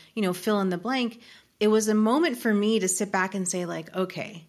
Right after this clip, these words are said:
it took that one conference, that one convening, that one invitation that now has allowed us to spread the talent and spread the knowledge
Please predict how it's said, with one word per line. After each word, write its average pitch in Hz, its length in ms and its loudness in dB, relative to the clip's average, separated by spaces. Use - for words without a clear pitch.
it 202 160 0
took 240 200 0
that 202 240 0
one 208 280 2
conference, - 760 -8
that 196 180 0
one 214 240 2
convening, 226 720 -4
that 202 300 2
one 233 420 2
invitation 196 960 -2
that 190 180 2
now 202 260 4
has 233 220 -2
allowed 180 420 2
us 170 380 -2
to 165 640 -2
spread 233 640 0
the 240 80 4
talent 170 520 -2
and 190 160 -2
spread 220 760 0
the 196 80 -2
knowledge 175 720 -2